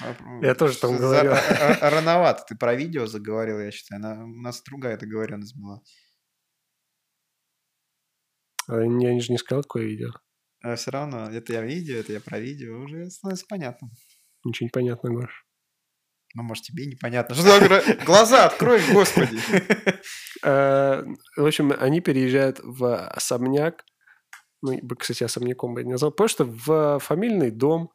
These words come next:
Speaker 1: Скорее, э, такое ст-, ст-, старое родовое
Speaker 2: Э,
Speaker 1: поместье,
Speaker 2: все,
Speaker 1: которое
Speaker 2: короче,
Speaker 1: давно.
Speaker 2: все, мы это, мы на этом доме застряли.
Speaker 1: Э, да, на этом доме.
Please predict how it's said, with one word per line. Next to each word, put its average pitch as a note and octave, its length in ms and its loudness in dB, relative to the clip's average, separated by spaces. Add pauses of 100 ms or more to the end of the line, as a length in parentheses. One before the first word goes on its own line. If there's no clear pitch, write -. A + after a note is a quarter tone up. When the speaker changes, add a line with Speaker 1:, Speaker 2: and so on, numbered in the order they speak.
Speaker 1:
Скорее, D3 760 4
э, - 20 -8
такое C#3+ 260 -2
ст-, - 260 -6
ст-, - 200 -6
старое D#3 420 6
родовое D3+ 340 4 (120)
Speaker 2:
Э, D3+ 80 2
Speaker 1:
поместье, F#3 260 -2
Speaker 2:
все, - 20 0
Speaker 1:
которое B2+ 520 4
Speaker 2:
короче, C3 380 2
Speaker 1:
давно. A#2 40 -2
Speaker 2:
все, A2 280 2
мы A2 140 0
это, A#2 240 -6
мы B2+ 240 0
на B2+ 120 0
этом B2 240 -2
доме C3 220 2
застряли. G#2+ 640 -4
Speaker 1:
Э, G#2+ 300 -10
да, G#2+ 260 -6
на G#2+ 120 -8
этом A2+ 200 -12
доме. G#2 300 -10